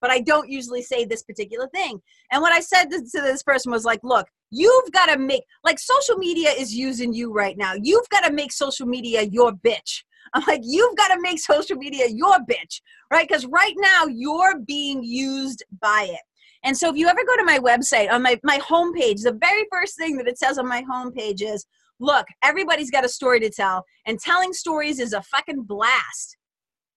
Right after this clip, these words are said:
Until your stories start to tell you, you're not good enough, you're not worthy, you're not lovable." And I say the same thing about alcohol. If you're gonna choose to have a beverage refreshment, an adult beverage refreshment, if you're gonna choose to have some whiskey,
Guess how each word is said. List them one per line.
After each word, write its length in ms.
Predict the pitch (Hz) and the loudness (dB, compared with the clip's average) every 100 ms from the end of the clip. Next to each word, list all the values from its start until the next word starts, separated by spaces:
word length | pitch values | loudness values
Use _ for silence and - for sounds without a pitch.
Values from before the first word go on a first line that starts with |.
| - | -2
Until 420 | 277 277 - 381 415 | 0 0 0 0 2
your 180 | 370 | 0
stories 520 | 349 - 330 320 320 - | -2 -2 -2 0 -2 0
start 260 | 262 262 - | 0 0 -4
to 100 | 277 | -12
tell 420 | - 262 254 247 | -4 0 2 2
you, 480 | 196 220 226 156 - _ _ _ _ - | -4 0 0 0 -10 _ _ _ _ -2
you're 200 | 208 240 | 0 2
not 320 | 247 254 240 | 2 0 0
good 200 | 247 247 | 2 4
enough, 320 | 220 180 147 _ _ - | 2 -2 -8 _ _ -4
you're 180 | 226 247 | 0 2
not 280 | 254 247 | 2 2
worthy, 380 | 226 254 240 202 | 4 6 6 2
you're 260 | 180 196 202 | -4 -4 -2
not 260 | 220 220 | 0 -2
lovable." 460 | 220 226 226 180 147 | 2 0 0 -6 -8
And 100 | 185 | -4
I 80 | 220 | -4
say 220 | 220 320 | -2 -6
the 80 | 320 | -4
same 320 | 311 320 349 | -4 -4 -4
thing 160 | 381 370 | -2 0
about 240 | 349 330 | 4 4
alcohol. 600 | 269 294 277 202 180 123 _ _ - | 4 2 2 -2 -2 -4 _ _ -6
If 120 | 220 | -4
you're 200 | 269 415 | 0 2
gonna 200 | 494 440 | 4 2
choose 440 | - 381 392 381 - | 0 0 2 0 -2
to 80 | |
have 360 | 262 294 294 285 | -4 2 2 2
a 60 | 233 | 0
beverage 520 | 208 240 247 262 233 | 2 2 2 -2 -4
refreshment, 600 | 233 - 240 - 277 269 | -6 0 -2 -2 -8 -6
an 100 | 226 | -4
adult 380 | 208 202 240 247 | -4 2 2 2
beverage 240 | 233 226 | -4 -6
refreshment, 420 | 208 226 233 254 226 | -8 -8 -6 -8 -8
if 60 | |
you're 140 | 240 302 | -8 -8
gonna 220 | 339 262 | -6 -8
choose 380 | - 294 302 302 | -8 -6 -6 -4
to 100 | 233 | 0
have 220 | 247 254 | 0 0
some 240 | 233 208 | -6 -6
whiskey, 480 | 233 262 - 302 311 | -6 -6 -8 -8 -8